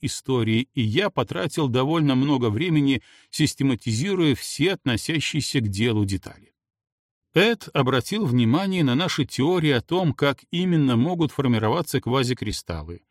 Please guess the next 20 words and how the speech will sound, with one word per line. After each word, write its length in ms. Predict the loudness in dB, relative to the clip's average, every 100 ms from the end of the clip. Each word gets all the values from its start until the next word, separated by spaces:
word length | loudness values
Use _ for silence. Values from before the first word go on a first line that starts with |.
| _ _
Он 260 | -2 0 0
учел 360 | 0 -2 2 0
и 160 | 0 -4
то, 240 | -2 -2
что 220 | -2 0
многие 420 | 0 2 0 0
другие 460 | 0 0 -2 0 0
эксперты 580 | -2 -8 -4 -4 -2 -4
считали 600 | -4 -8 -4 -2 0 0
флорентийский 720 | -2 0 0 0 -4 -2 -2
образец 520 | -2 -2 0 -2 -2 -8
шлаком, 600 | -6 0 0 2 -2 -2 _ _ -6
а 100 | -4
также 380 | -2 -2 -2
собранные 540 | -2 -2 -2 2 2 2
нами 240 | 2 0
с 140 | -2 -4
Лукой 380 | -2 2 0 -2 -8
доказательства 880 | -2 0 0 0 -2 -4 -10 -4 -4
обратного. 460 | -4 -10 -16 -20